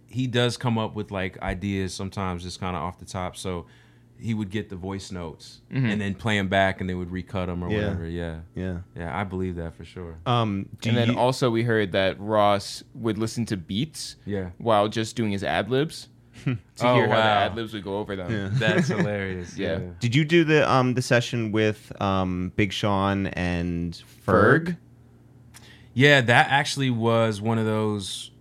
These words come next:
Speaker 1: um, remote situations. So, like, we did the record and sent it over.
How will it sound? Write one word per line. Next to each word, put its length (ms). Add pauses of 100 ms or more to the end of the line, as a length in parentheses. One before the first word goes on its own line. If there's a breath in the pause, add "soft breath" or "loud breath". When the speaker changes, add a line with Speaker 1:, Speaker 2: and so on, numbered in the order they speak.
(260)
Speaker 1:
um, 680 (360)
remote 500 (420)
situations. 640
So, 160
like, 240
we 160
did 200
the 80
record 580 (840 soft breath)
and 880 (640)
sent 320
it 100
over. 720